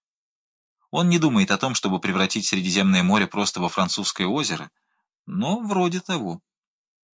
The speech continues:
Француз по природе своей не моряк,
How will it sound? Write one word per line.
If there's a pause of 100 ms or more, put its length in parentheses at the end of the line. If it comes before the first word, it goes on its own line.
(760)
Француз
по
природе
своей
не
моряк,